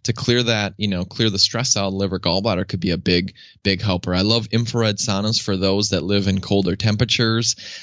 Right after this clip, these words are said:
uh, that have issues sweating. You know, the,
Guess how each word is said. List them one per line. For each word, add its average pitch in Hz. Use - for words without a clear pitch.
uh, 95
that 95
have 107
issues 104
sweating. 117
You 104
know, 98
the, 98